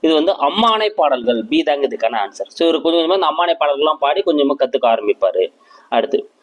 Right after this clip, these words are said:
மாப்போசி அவர்களின் கேள்வி நாணத்தை பெருக்கியவர் யார்? So, மாப்போசி அவர்களோட அந்த கேள்வி நாணத்தை வந்து பெருக்கிய பெருமை யாரை சேரும் அப்படின்னா, திருப்பாதிரி புலியூர் நாணியார் அடிகள். யாருங்க?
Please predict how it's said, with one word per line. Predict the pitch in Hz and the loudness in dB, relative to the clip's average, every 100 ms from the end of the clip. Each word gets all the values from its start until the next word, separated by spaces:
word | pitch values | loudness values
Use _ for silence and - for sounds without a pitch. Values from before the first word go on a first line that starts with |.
| _ - - - | _ -20 -8 -2
மாப்போசி | 180 240 262 247 240 | 0 2 2 2 2
அவர்களின் | 208 185 196 196 | 2 2 0 0
கேள்வி | 220 254 247 | 0 2 2
நாணத்தை | 214 185 175 185 175 | 0 -2 0 -2 0
பெருக்கியவர் | 170 165 160 147 135 | 0 0 2 2 2
யார்? | 113 101 - | 0 0 -6
So, | - 147 | -2 0
மாப்போசி | 156 185 185 175 | 0 0 0 2
அவர்களோட | 139 123 127 196 - | 2 2 0 -2 -2
அந்த | 123 120 | -2 0
கேள்வி | 139 190 185 | 2 0 2
நாணத்தை | 165 143 - | 0 0 2
வந்து | 131 139 139 | 2 2 0
பெருக்கிய | 147 151 | 0 0
பெருமை | 127 131 127 | 0 0 2
யாரை | 120 127 | 2 2
சேரும் | - 123 117 | 0 0 0
அப்படின்னா, | 117 170 - _ _ - | 0 -6 -8 _ _ -2
திருப்பாதிரி | 220 220 233 220 202 208 | -2 0 0 2 2 0
புலியூர் | 196 170 160 202 - | 0 2 2 0 -2
நாணியார் | 240 139 185 196 180 175 | 0 2 2 2 2 2
அடிகள். | 139 127 120 110 | 0 2 0 2
யாருங்க? | 117 127 | 0 0